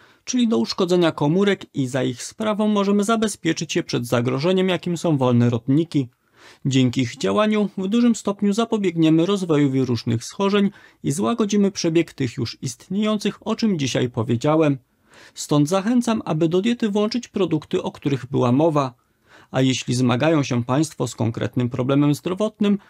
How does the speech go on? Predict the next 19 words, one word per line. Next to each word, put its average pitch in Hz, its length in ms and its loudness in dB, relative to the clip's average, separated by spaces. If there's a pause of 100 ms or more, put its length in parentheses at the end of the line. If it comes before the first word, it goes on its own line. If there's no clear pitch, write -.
(160)
to 196 100 -4
dodatkowo 220 560 0
można 240 360 0
pokusić 214 500 -4
się 196 220 -4
o 214 80 -4
sięgnięcie 180 580 0
po 165 140 0
jeden 156 240 2
z 160 80 -4
gotowych 123 440 -2
preparatów, 185 680 -2 (320)
który 196 280 -2
dodatkowo 220 580 0
doładuje 202 440 2
nasz 185 200 0
organizm 170 640 2
cennymi 139 420 4
związkami. 123 720 0